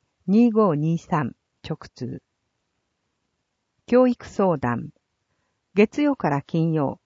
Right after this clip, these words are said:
九時から十六時。問い合わせ、教育研究相談センター。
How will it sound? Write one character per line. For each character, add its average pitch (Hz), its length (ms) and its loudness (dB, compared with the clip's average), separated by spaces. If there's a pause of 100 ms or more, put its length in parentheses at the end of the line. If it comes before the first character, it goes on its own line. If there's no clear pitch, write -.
(100)
九 269 100 -4
時 233 120 -4
か 175 140 -2
ら 135 120 0
十 165 220 -2
六 160 260 -6
時。 - 180 -10 (680)
問 190 200 0
い 175 60 0
合 170 80 0
わ 151 100 -2
せ、 - 260 -10 (420)
教 247 200 4
育 - 220 -4
研 214 240 0
究 202 180 -2
相 202 280 -2
談 190 200 2
セ - 160 -2
ン 151 100 -2
タ - 440 -8
ー。 - 100 -20